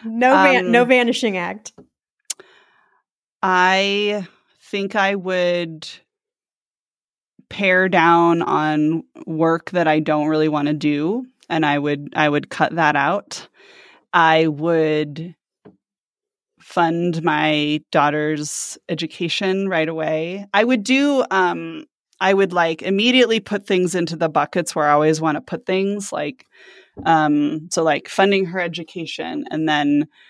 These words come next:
Speaker 2: maybe buying a house and just having a home that's paid off for life, and funding, uh, retirement, like, making sure that,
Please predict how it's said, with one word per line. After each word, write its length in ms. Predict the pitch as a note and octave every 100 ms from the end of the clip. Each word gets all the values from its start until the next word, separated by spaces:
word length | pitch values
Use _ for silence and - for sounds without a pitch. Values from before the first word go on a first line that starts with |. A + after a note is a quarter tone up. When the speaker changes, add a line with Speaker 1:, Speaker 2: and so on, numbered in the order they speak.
| _ _ _
Speaker 2:
maybe 300 | B3 E3+ E3
buying 380 | D#3+ D3+ C#3+ E3
a 40 | E3
house 720 | F3 E3 - F#3 - - -
and 160 | E3 D#3+
just 180 | D3+ -
having 380 | - D#3 D#3+
a 40 | D#3+
home 380 | D#3 E3 D#3 D3+
that's 220 | - -
paid 320 | - E3+ D#3+
off 280 | D3+ - -
for 260 | - D#3
life, 500 | D#3 D3+ - E3+ - _ _ _ _ -
and 520 | E3+ D#3 D3 D3 C#3+ - -
funding, 840 | - F#3 F#3 F3+ F3 E3+ E3 E3 D#3 _ -
uh, 380 | D3+ - - - -
retirement, 760 | E3 F3+ - B3 A#3+ G#3 F3+
like, 160 | E3 D#3+
making 340 | F3 F3 F#3
sure 300 | D#3+ - F3+
that, 220 | E3 D#3